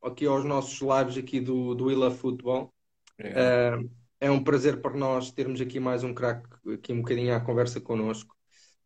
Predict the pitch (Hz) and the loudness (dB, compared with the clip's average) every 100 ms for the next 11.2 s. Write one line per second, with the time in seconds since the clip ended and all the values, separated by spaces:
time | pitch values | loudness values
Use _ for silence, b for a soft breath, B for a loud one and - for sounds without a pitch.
0 | - 131 123 123 123 123 120 120 120 120 | 0 4 4 4 2 0 -2 -2 -4 -6
1 | - _ - _ _ _ _ - - 147 | -10 _ -20 _ _ _ _ -20 -4 2
2 | 143 147 151 143 135 147 - 156 139 135 | 4 2 2 0 0 0 -2 -2 0 0
3 | 131 123 123 131 127 143 131 131 - 135 | -2 -8 -4 -4 0 0 0 -2 -2 -2
4 | 127 127 139 131 131 139 131 127 131 127 | 0 -2 2 2 2 0 0 0 -2 -2
5 | 123 117 120 117 131 139 139 127 131 127 | -2 0 0 -2 -2 0 2 0 0 0
6 | 127 127 120 120 117 117 117 - - - | 0 0 -2 -4 -2 0 0 -2 -10 -6
7 | 123 120 120 117 117 110 117 - 113 110 | 0 0 2 2 2 -2 -4 -4 0 2
8 | 101 - 110 _ B B B - 139 143 | 0 -6 -14 _ B B B 0 4 4
9 | 127 151 151 139 123 117 120 147 135 147 | 4 4 4 4 -4 -10 -6 -6 -6 -6
10 | 151 156 151 - 147 135 139 131 131 127 | 0 0 0 -4 -4 0 0 0 -2 -4
11 | 139 | -8